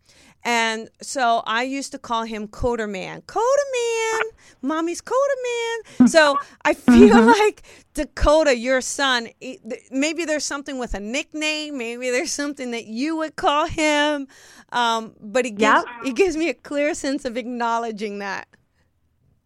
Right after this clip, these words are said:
Speaker 2: Yeah, it was, uh, well, it's Dakota, so it started out Cody and then went to Cootie and then went to
Speaker 1: <laughs>
Speaker 2: Cootie-ah and then Cody Bear.
Speaker 1: They, Cody Bear,
Speaker 2: But the
Speaker 1: there you go.
Speaker 2: husky,
Speaker 1: Uh-huh.
Speaker 2: A husky is interesting how you're correlating that,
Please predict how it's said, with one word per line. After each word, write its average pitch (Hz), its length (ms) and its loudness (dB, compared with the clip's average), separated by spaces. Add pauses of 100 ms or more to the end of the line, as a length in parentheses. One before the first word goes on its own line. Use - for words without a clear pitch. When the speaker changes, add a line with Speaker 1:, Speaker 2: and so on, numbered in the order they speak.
(380)
Speaker 2:
Yeah, 247 300 4
it 226 160 -8
was, 226 320 -10 (140)
uh, 202 420 -4 (120)
well, 208 120 -8
it's - 160 -14 (160)
Dakota, 233 600 -2
so 214 160 -2
it 208 120 -4 (120)
started 208 400 0
out 202 400 2
Cody 214 500 -4
and 208 180 -4
then 190 240 -6
went 190 300 -6
to 196 100 -8
Cootie 208 640 -4
and 180 200 -2
then 185 220 0
went 185 200 0 (100)
to 185 160 -2
Speaker 1:
<laughs> - 60 -20
Speaker 2:
Cootie-ah 208 680 4
and 196 140 -2
then 190 180 -4
Cody 208 340 -6
Bear. 180 420 -6 (200)
Speaker 1:
They, 320 260 6
Cody 330 380 4
Bear, 269 380 4
Speaker 2:
But 208 100 0
the 262 60 2
Speaker 1:
there 233 140 4
you 226 140 2
go. 196 120 -8
Speaker 2:
husky, 220 220 -4 (420)
Speaker 1:
Uh-huh. 247 320 0
Speaker 2:
A 220 120 -2
husky 269 640 0
is 220 140 -2
interesting 202 840 -6
how 190 260 2
you're 190 220 0
correlating 196 720 0
that, 202 280 0